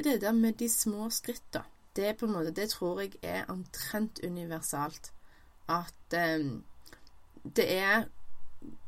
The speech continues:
sånn som også, ehm, i tilbakemeldingen jeg leste innledningsvis,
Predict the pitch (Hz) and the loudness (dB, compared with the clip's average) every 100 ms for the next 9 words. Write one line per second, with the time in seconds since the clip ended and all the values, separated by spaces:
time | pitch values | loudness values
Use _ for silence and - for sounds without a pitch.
0 | - - - 226 226 - 185 185 202 - | -6 -2 4 6 6 4 2 0 0 -4
1 | - 190 180 170 170 170 - - 165 - | -6 -4 -2 -2 -4 -6 -6 -8 -10 -14
2 | - - - 220 190 151 180 196 190 185 | -8 -6 -4 0 2 2 0 -4 -4 -4
3 | 175 170 170 147 147 - 202 214 220 185 | -4 -2 -2 -2 -2 -2 -2 0 0 0
4 | 160 160 - 143 143 | -2 -2 -4 -4 -4